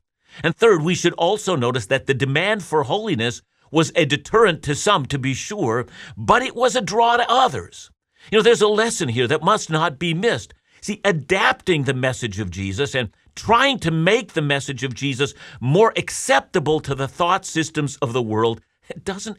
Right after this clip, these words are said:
actually grow the church. You know, some of us are worried that if we insist on biblical faithfulness, the church is gonna become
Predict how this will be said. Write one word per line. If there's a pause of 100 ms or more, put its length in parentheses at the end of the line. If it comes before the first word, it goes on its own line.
actually
grow
the
church. (540)
You
know,
some
of
us
are
worried
that (260)
if
we
insist
on
biblical
faithfulness, (260)
the
church
is
gonna
become